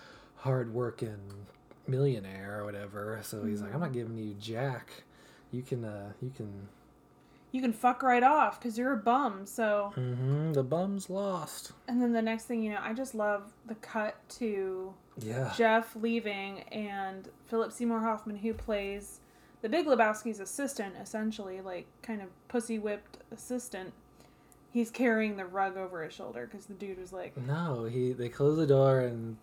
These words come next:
Speaker 1: Philip Seymour Hoffman's like, "How'd the meeting go, dude?" He's like, "Great. <laughs> Guy told me to take
Speaker 2: Take
Speaker 1: any
Speaker 2: any
Speaker 1: rug
Speaker 2: rug
Speaker 1: in
Speaker 2: I
Speaker 1: the
Speaker 2: want.
Speaker 1: house."
Speaker 2: Yeah. <laughs>
Speaker 1: And that's the cut. And then they're walking out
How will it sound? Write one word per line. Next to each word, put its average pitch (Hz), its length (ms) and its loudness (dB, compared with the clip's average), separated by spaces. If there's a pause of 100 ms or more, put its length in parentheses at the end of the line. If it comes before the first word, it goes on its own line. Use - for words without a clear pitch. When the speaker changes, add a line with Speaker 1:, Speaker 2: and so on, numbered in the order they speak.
(120)
Speaker 1:
Philip 120 240 -2
Seymour 120 220 -4
Hoffman's 113 500 -6
like, 104 240 -8 (640)
"How'd 202 220 4
the 220 80 8
meeting 214 300 8
go, 160 200 10
dude?" 123 460 6 (120)
He's 110 120 -12
like, 104 340 -8
"Great. 175 580 4
<laughs> 139 100 4 (960)
Guy - 180 -6 (120)
told 143 200 2
me 151 120 4
to 139 180 6 (160)
take 143 200 0
Speaker 2:
Take - 40 0
Speaker 1:
any 160 120 6
Speaker 2:
any 160 100 8
Speaker 1:
rug 170 160 10
Speaker 2:
rug 170 40 8
Speaker 1:
in 175 60 10
Speaker 2:
I - 100 12
Speaker 1:
the 180 60 10
Speaker 2:
want. 180 500 8
Speaker 1:
house." 254 360 4
Speaker 2:
Yeah. 302 260 2 (480)
<laughs> - 20 -14
Speaker 1:
And 123 280 -2
that's 131 320 2
the - 140 -6
cut. 104 380 -10
And 120 80 -12
then 110 120 -6
they're 107 180 -4
walking 110 420 -6
out 107 340 -10